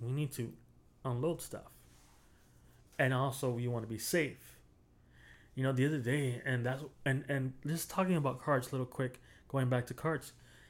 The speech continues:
and why it's important to have one even when production doesn't pay for it. I was on a job, and usually when I change lenses and filters and all that stuff, depending on how things are,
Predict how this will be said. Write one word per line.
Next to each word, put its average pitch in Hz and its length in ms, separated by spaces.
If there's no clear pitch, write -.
and 123 180
why 127 100
it's 123 140
important 123 340
to 117 60
have 127 260
one 117 260
even 123 400
when 117 380
production 113 340
doesn't 107 260
pay 123 200
for 120 240
it. - 100
I 139 40
was 156 100
on 160 80
a 131 60
job, 131 540
and 120 380
usually 156 300
when 151 120
I 127 80
change 135 380
lenses 120 380
and 113 140
filters 120 300
and 113 100
all 113 120
that 113 80
stuff, 117 260
depending 120 440
on 117 80
how 113 140
things 110 300
are, 120 220